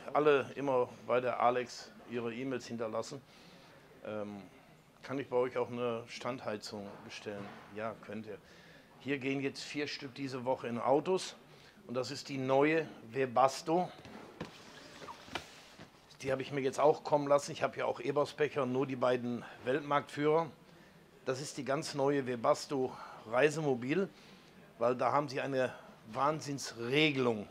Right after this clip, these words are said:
hinbekommen. Ja? Ist auch dieses schöne Digitaldisplay dabei.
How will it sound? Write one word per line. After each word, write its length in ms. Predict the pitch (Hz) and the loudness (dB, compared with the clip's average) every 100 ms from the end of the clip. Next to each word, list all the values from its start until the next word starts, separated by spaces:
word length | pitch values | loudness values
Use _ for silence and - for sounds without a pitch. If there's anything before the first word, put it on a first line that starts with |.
| - - - - - | -14 -20 -20 -20 -20
hinbekommen. 640 | - 135 127 117 - 113 101 - - - - - | -6 -2 0 -2 0 -2 -2 -12 -20 -20 -18 -6
Ja? 200 | 123 151 - - - - | -4 -4 -10 -20 -20 -12
Ist 180 | - - | -8 2
auch 160 | 147 - | 2 2
dieses 580 | 139 127 131 123 - 180 | -4 -2 -2 -2 -6 -6
schöne 360 | - 147 151 | 0 2 2
Digitaldisplay 1120 | 123 127 123 107 123 151 151 123 - - 113 | -4 -8 -8 0 4 4 2 -4 -8 -4 -2
dabei. 440 | 113 113 117 147 | 0 2 4 4